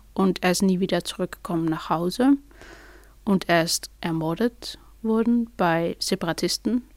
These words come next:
Und ich denke, für uns war das schon die Anfangsgeschichte, der Krieg. Und das war, denke ich, ein Miniatur von was jetzt passiert und was wir jetzt sehen, wenn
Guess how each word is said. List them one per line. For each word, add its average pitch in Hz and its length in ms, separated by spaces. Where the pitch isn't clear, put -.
Und 190 140
ich - 140
denke, 185 220
für - 160
uns 202 380
war 170 140
das 175 320
schon 170 500
die 185 160
Anfangsgeschichte, - 1040
der 151 160
Krieg. 214 500
Und 180 160
das - 380
war, 180 220
denke 180 280
ich, - 160
ein 175 200
Miniatur 185 880
von 175 220
was 165 200
jetzt - 440
passiert - 640
und 190 200
was - 220
wir 175 220
jetzt 170 500
sehen, 170 460
wenn 165 300